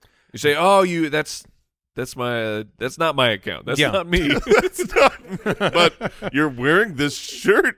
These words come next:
Speaker 3: the
Speaker 2: The
Speaker 3: same
Speaker 2: same
Speaker 3: shirt.
Speaker 2: shirt.
Speaker 1: That's, that's my twin.
Speaker 2: Bobby from the website, "My sister's kids are incredibly misbehaved."
Speaker 3: <laughs> Oh, yeah.
Speaker 2: "And it makes it extremely difficult to wanna be around them. But I don't wanna push my sister out of my <laughs> life."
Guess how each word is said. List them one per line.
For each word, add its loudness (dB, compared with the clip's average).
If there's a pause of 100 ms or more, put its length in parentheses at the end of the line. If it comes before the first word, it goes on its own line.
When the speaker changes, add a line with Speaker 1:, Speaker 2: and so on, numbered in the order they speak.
Speaker 3:
the -2
Speaker 2:
The -2
Speaker 3:
same 2
Speaker 2:
same -2
Speaker 3:
shirt. 0 (120)
Speaker 2:
shirt. 2
Speaker 1:
That's, -2
that's -4
my -2
twin. 0 (280)
Speaker 2:
Bobby 2
from -6
the -6
website, -2
"My -6
sister's -6
kids -6
are -6
incredibly -6
misbehaved." -6
Speaker 3:
<laughs> -10
Oh, -2
yeah. -2
Speaker 2:
"And 0
it 2
makes 2
it 0
extremely -2
difficult -2
to -2
wanna 0
be 0
around 2
them. -8 (720)
But 2
I 4
don't 2
wanna 0
push -6
my -8
sister -6
out -2
of -4
my -2
<laughs> 0
life." -2